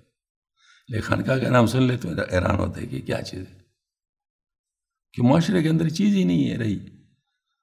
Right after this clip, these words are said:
بہت کم ہو گئی۔ اس کے بارے میں لوگوں نے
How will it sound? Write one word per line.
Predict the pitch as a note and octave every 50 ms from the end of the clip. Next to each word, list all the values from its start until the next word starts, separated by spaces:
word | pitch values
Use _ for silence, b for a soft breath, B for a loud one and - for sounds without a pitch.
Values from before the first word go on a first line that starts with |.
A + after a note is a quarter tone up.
| _ _ _ _ _ _ - G#2+
بہت | B2 C3 B2+ -
کم | E3+ F3 F3
ہو | F3 D3+ A#2+
گئی۔ | A2+ G#2 - F2+ - - - - - _ _ _ _ _ _ _ _ _ _ _ _ _ _ _ _ _ _ -
اس | C#3 A#2 -
کے | F3 C3
بارے | A#2+ B2 B2+ C3+ C3
میں | B2 A#2+ A2 -
لوگوں | A2 A2 G#2+ G2+ G#2+ G#2 G#2
نے | G#2 G2+ G2+ G2 - - - -